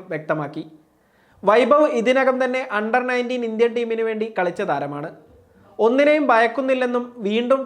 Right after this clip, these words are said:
ടെസ്റ്റിന് വിധേയനാകാൻ ഭയമില്ലെന്നും താരത്തിൻ്റെ പിതാവ് പറഞ്ഞു. വൈഭവ് സൂര്യവംശിയെ ടീമിലെത്തിക്കുന്നതിനുള്ള നീക്കം രാജസ്ഥാൻ നേരത്തെ തന്നെ ആരംഭിച്ചിരുന്നു. ലേലത്തിന് മുമ്പ്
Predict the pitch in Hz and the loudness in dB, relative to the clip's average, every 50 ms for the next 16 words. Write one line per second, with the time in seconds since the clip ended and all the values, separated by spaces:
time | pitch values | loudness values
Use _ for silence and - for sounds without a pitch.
0 | - 240 220 - - - 254 247 240 214 220 196 226 226 233 240 240 233 233 233 | -2 -2 -4 -4 -4 -4 -4 -2 -2 -2 0 2 2 2 2 2 0 0 0 0
1 | 233 226 226 202 190 196 196 208 233 247 247 240 226 226 220 220 220 214 214 196 | -2 -2 -2 0 2 2 2 2 0 0 -2 -2 -2 -4 -4 -6 -8 -2 0 0
2 | 196 202 208 208 220 220 226 226 214 214 202 185 202 202 202 202 202 202 - - | 2 2 0 -2 -4 -4 -4 -4 -6 -6 -2 0 2 2 2 0 -2 -6 -6 -6
3 | 165 156 143 143 147 156 156 156 156 - _ _ _ _ _ _ _ _ _ _ | -6 -4 -4 -4 -6 -8 -10 -12 -18 -20 _ _ _ _ _ _ _ _ _ _
4 | _ - 202 220 226 254 254 247 302 320 311 311 302 285 277 285 277 269 269 269 | _ 0 2 4 4 4 4 4 2 2 2 0 0 0 2 4 4 2 2 0
5 | - 269 269 262 262 262 240 226 226 240 247 254 254 254 254 262 247 247 247 247 | -4 0 0 0 0 0 -4 -4 -4 -2 0 0 0 0 0 0 0 0 0 0
6 | 247 240 240 240 240 240 233 233 226 226 233 233 226 - - - 220 190 196 202 | -2 -2 -2 -2 -2 -2 -2 -2 -2 0 -2 -2 -2 -4 -10 -6 -2 0 2 2
7 | 202 202 226 220 220 240 226 220 220 190 202 196 196 208 214 226 226 233 247 240 | 2 0 -2 -4 -2 -2 -2 -2 -4 -8 -6 -4 -2 -2 -2 -2 0 0 -2 0
8 | 240 233 226 226 180 190 180 175 180 185 190 180 180 185 151 147 143 156 - - | 0 -2 -4 -6 -4 -2 -2 -2 -2 -2 -4 -4 -6 -4 -6 -6 -8 -8 -12 -14
9 | - - _ _ _ _ _ _ _ _ _ - 190 208 220 233 247 269 262 302 | -20 -20 _ _ _ _ _ _ _ _ _ 0 2 4 6 6 6 4 4 2
10 | 285 294 277 277 262 262 | 0 0 0 2 4 4